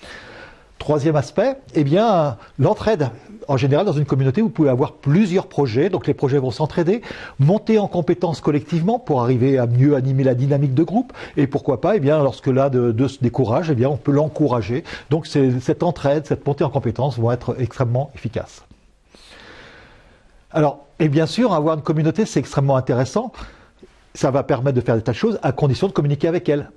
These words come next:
Mais la, la difficulté, c'est que les membres de la communauté ont un temps de cerveau disponible assez faible. Vous vous rappelez, euh, Lelay, le patron de T F un, disait, « Moi, mon, mon, mon métier, c'est de vendre du temps de cerveau disponible à Coca-Cola. »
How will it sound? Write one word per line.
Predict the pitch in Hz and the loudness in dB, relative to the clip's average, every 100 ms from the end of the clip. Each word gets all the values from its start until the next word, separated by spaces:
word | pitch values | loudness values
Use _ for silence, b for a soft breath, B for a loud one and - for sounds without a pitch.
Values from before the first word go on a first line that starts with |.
| - | 0
Mais | 127 196 233 | 2 4 2
la, | 120 110 | 0 0
la | |
difficulté, | 110 120 - 110 104 185 | -2 -2 -2 -2 -2 -2
c'est | - | -4
que | - 113 | -4 -2
les | 110 | 0
membres | 107 170 180 120 | 2 2 2 0
de | 117 | 0
la | 107 | -2
communauté | 151 139 117 190 208 | -2 -2 -2 0 0
ont | 131 | 2
un | 135 | 0
temps | 135 170 196 | -2 -4 -4
de | |
cerveau | - 185 135 156 | -2 -2 0 0
disponible | 143 - 147 139 185 160 151 | -2 -4 -2 2 2 2 0
assez | 151 - | -2 -2
faible. | - 151 117 B - | 0 -2 -2 B -4
Vous | 135 | -2
vous | |
rappelez, | 143 180 202 | 0 0 2
euh, | 151 123 120 B B B | 4 2 0 B B B
Lelay, | 127 139 160 | 0 2 2
le | 139 | 0
patron | 139 127 135 | -2 -2 -2
de | |
T | 135 | 0
F | 127 175 | 0 0
un, | |
disait, « | 139 131 160 | 0 2 2
Moi, | 147 | 2
mon, | 127 117 113 143 | 0 0 0 -2
mon, | 113 110 104 104 - 107 | -4 -2 -2 -6 -6 -2
mon | 113 | 0
métier, | 131 190 | 2 0
c'est | - | -2
de | 104 | -2
vendre | 135 123 98 B B - | 0 0 -4 B B -6
du | |
temps | 107 156 | -4 -2
de | |
cerveau | 143 127 | 0 0
disponible | 127 - 143 123 | 0 -2 0 0
à | |
Coca-Cola. » | - 117 107 123 139 | -2 -2 -2 0 0